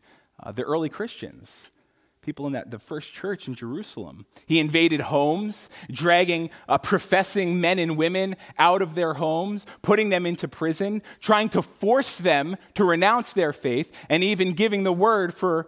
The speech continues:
a bunch of them to be executed. He was a brutal and bloodthirsty man. Saul was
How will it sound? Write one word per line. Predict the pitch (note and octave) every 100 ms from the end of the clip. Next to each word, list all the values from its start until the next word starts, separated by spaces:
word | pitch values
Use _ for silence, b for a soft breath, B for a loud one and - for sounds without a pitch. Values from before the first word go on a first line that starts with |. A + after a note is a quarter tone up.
| B
a | D#3
bunch | D3+ D#3+ D#3+
of | D#3+
them | D#3 F3
to | D3+
be | D3
executed. | - - - - E3 G#2 E2+ - - _ _ _ _ _ _ _
He | -
was | D3 C#3
a |
brutal | B2+ C3+ G3 A#3+ C3+ - A#2 - _ _ _
and | G#2 G2+
bloodthirsty | B2+ E3+ E3+ C#3 A#2 - G#2
man. | F#2+ C2+ C2+ - _ _ b b b b b _ _ _ _
Saul | - - D3+ C#3+
was | A#2+ G#2+ G2+ - -